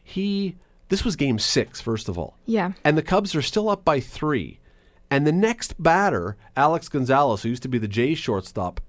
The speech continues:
Speaker 1: has a double play ball that's perfectly hit to him, and he clanks it off his glove, and it goes
Speaker 2: Yeah.
Speaker 1: downhill.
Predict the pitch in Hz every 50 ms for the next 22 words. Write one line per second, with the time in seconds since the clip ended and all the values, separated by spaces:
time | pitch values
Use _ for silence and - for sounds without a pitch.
0 | - - 135 131 123 120 110 139 147 147 165 156 - - 147 147 156 143 117 110
1 | 98 98 95 101 101 - - - 196 202 - 202 190 - 156 139 156 - - 123
2 | 110 107 107 127 127 - - - 170 185 208 208 - - 175 165 147 147 143 -
3 | 139 127 127 135 135 127 110 101 107 113 - - _ - 135 139 139 131 - -
4 | 185 165 165 143 147 139